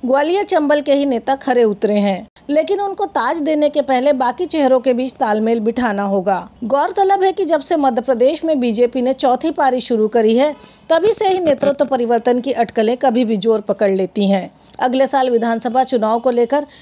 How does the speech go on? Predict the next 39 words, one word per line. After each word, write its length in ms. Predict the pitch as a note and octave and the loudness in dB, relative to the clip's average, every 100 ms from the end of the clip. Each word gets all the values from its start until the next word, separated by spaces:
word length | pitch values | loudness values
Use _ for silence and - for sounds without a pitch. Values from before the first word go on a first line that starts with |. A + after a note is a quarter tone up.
| - | -6
ये 80 | D4 | 0
अटकलें 440 | F4+ D#4 - C4+ C#4 | 0 0 -2 0 0
और 260 | - C#4+ B3 | 0 2 2
जोरों 300 | A3 G#3+ G3+ | 2 2 0
पर 180 | G#3+ G3+ | 0 -2
हैं। 260 | G3 F#3 - - | -4 -8 -14 -4
दो 120 | A#3 | 0
हज़ार 320 | D4+ E4 F#4 F#4 | 0 0 0 -2
अठारह 460 | C4+ C4+ C#4+ C#4+ | -4 -2 -2 0
में 140 | D#4+ F4+ | 0 -2
हार 260 | C#4 C4 | -2 -2
के 140 | D4 C#4+ | 0 0
बाद 240 | C4+ D4+ - | 0 -2 -2
पार्टी 300 | D4 C#4 G4 | -2 -2 -2
दो 140 | D#4+ D4+ | 0 2
हज़ार 260 | C#4 D4 C#4+ | 2 0 0
तेईस 320 | C#4+ C4+ C4+ | 0 0 0
में 120 | C4+ | 0
कोई 220 | D4 C#4 | 2 0
कसर 320 | C4 B3 C4 | 0 -2 0
नहीं 240 | B3 C#4+ C#4 | 2 0 0
छोड़ना 360 | B3+ G#3 G#3 | 0 0 0
चाहती। 520 | G3+ G#3+ G3+ G#3+ G3+ - - | 0 -2 -2 -2 -4 -6 -2
दो 120 | A3+ | 2
हज़ार 280 | B3 A#3+ B3+ B3 | 2 2 0 2
तेईस 280 | A#3+ C#4 B3 | 0 0 -2
बीजेपी 460 | A#3+ G#3 A#3+ A#3+ | -2 0 0 0
के 140 | A3 A3+ | 0 0
लिए 140 | B3+ | 0
आसान 460 | B3 B3+ B3 A#3+ A3+ | 0 0 0 -2 0
नहीं 280 | A3 G#3+ G#3+ | 0 0 0
होगा, 420 | G#3 F#3+ F#3+ - - - | -2 -2 -4 -6 -16 -2
क्योंकि 240 | C4 C4 | -2 0
कांग्रेस 440 | C4+ A#3+ A#3 D4+ - | -2 0 0 -2 -2
पिछले 340 | D#4+ A#3 C4+ | -4 -2 -2
सालों 280 | B3 A3+ G#3+ | 0 0 -2
की 120 | G#3 | -4
तुलना 340 | A#3+ A#3 A3 A3 | 0 0 0 0
में 180 | A3+ | -2